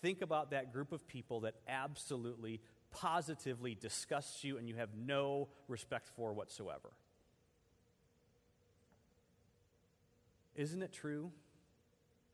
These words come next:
Isn't it true? Don't you think that if you were able to kind of pop in on their life and kind of watch them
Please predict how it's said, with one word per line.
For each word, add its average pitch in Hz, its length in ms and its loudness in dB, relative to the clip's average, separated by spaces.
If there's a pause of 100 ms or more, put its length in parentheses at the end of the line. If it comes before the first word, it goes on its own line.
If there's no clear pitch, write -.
(360)
Isn't 151 220 0
it 156 80 -2
true? 147 240 -2
Don't 143 300 0
you 151 40 -4
think 151 240 -6
that 131 100 -4
if 120 120 -4
you 143 80 -2
were 147 120 4
able 135 240 0
to 123 60 -4
kind 127 180 0
of - 120 -4
pop 131 320 -2
in 131 220 -2
on 117 200 -2
their 117 160 0
life 117 280 2
and 110 100 -8
kind 120 160 -4
of 101 160 -2
watch 107 360 -4
them 117 280 -2